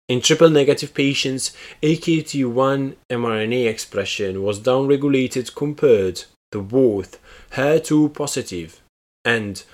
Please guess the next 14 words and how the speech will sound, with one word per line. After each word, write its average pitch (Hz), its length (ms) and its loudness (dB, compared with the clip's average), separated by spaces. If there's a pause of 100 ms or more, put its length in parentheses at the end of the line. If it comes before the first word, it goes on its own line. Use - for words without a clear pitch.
(220)
hormone 127 400 2
receptor 127 460 -2
positive 113 400 -6
patients, 101 720 -8 (760)
whereas 131 540 6 (260)
P 147 300 0
I 135 460 -4
K 135 420 -4
three 131 520 -10
C - 460 -10
A 131 400 -4 (140)
was 117 280 -4
upregulated 135 1080 -2 (320)
and 123 400 -4